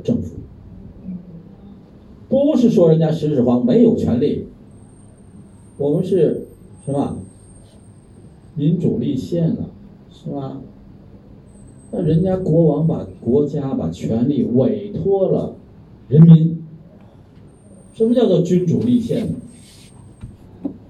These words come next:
君主还是第一的，不是说立宪君主，是君主立宪，是人家皇帝怎么样，把他的权力、把他的国家委托给了人民。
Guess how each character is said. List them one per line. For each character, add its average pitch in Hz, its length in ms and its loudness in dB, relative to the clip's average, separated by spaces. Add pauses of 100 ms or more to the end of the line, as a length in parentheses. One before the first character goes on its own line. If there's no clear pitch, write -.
(160)
君 262 340 0
主 - 220 2
还 - 200 -6
是 180 260 -8 (140)
第 185 80 -8
一 175 300 -4
的， 175 180 0
不 196 140 0
是 185 60 -2
说 180 160 2
立 196 180 -2
宪 226 240 2
君 151 180 -2
主， 131 180 -8 (960)
是 - 200 -12
君 208 360 -2
主 - 180 -8 (120)
立 120 160 -6
宪， - 240 -10
是 - 140 -14
人 151 160 -2
家 165 240 -2
皇 175 320 -2
帝 208 120 0
怎 117 140 -4
么 - 60 -4
样， - 180 -2 (340)
把 120 180 -6
他 196 220 -6
的 165 140 0
权 160 240 -2
力、 170 140 -2
把 123 160 -4
他 208 180 -4
的 170 140 0
国 165 120 2
家 170 260 -2 (200)
委 160 300 4
托 247 200 6
给 - 140 -2
了 156 100 2
人 160 200 2
民。 226 340 2